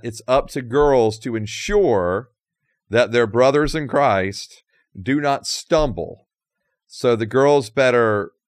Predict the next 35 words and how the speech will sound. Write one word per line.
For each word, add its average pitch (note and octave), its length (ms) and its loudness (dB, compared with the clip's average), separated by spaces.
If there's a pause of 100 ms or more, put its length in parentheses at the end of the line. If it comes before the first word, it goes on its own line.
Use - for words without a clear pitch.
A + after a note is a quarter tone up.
watch G#2 380 -4
how G2+ 180 0
they F2 160 -6
dress. E3 720 -2 (400)
The G#2 80 -12
girls B2 380 -4
have A#2 160 -4
to A2+ 80 -14
take A#2 340 -6
the G#2+ 160 -6
initiative B2 680 -2
to G#2+ 100 -8
say G2 500 -2 (400)
no A#2+ 460 4
to D#3+ 100 0
having D3 420 0
sex, C#3+ 520 2
even D3+ 260 -4
fighting C3 480 -2
the B2+ 80 -6
guys A#2+ 340 0
off. A#2 520 0 (1300)
Because, B2+ 300 -2
of B2 120 -4
course, F#3 420 4
boys C#3+ 480 2
cannot B2 420 -2
control A2+ 440 -2
their G2+ 120 -4
sexual G2+ 580 -6
urges. G#2+ 680 -4 (1300)
And A#2 180 -8
then B2 160 -4
this D#3 220 -4
is B2+ 160 -8